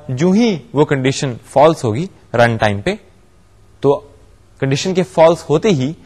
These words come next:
آپ کا پروگرام abnormally ٹرمینیٹ کر جائے گا، ابارٹ کر جائے گا اور ایک ایرر میسج پرنٹ کر دے گا کہ فلاں لائن پہ یہ ہوا ہے۔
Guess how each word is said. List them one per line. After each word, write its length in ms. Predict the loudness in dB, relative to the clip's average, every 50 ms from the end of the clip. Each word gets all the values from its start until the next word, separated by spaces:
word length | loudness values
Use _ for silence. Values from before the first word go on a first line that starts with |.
| -20 -20 -12 -4
آپ 240 | 0 0 0 0 0
کا 80 | -4 -4
پروگرام 480 | -2 -2 -2 0 0 0 0 -2 -2 -6 -12 -20 -20 -20 -20 _ _ _ _ _ _ -20 -20 _ _ _ _ -8 -6 -6
abnormally 480 | -4 0 2 2 4 4 4 4 4 4 2
ٹرمینیٹ 380 | 2 2 2 0 -2 -2 -2
کر 100 | -2 -4
جائے 260 | -4 -2 -2 -4 -4 -4
گا، 80 | -6 -8 -10 -10 -8
ابارٹ 420 | -6 -2 2 4 6 6 4 2 -2 -10 -20 -20 -6 -2
کر 100 | -2 -2
جائے 260 | 0 0 0 0 -2 -2
گا 80 | -6 -6 -8 -10 _ _ _ _ _ _ _
اور 220 | 2 2 2 2
ایک 200 | 2 -2 -4 -4 -4 -2
ایرر 180 | 0 0 2 2
میسج 420 | 0 -2 -2 0 0 -2 -2 -4 -14 -20 -8 -4
پرنٹ 240 | -2 -2 -2 0
کر 120 | -2 -2 -2
دے 160 | 0 0 0
گا 120 | 0 0 -2 -2 -10 -20 -12 _
کہ 100 | -6 -6 -4 -2 0
فلاں 420 | 0 2 2 2 2 0 -2 -4 -8 -10 -8
لائن 460 | -2 0 2 2 2 0 -4 -6 -4
پہ 220 | -4 -4 -4 -4 -6 -10 -18 _ _ -8
یہ 180 | -2 0 0 0 0 -4 -10 -20 -18 -6 -2
ہوا 240 | 0 0 0 0
ہے۔ 100 | -4 -8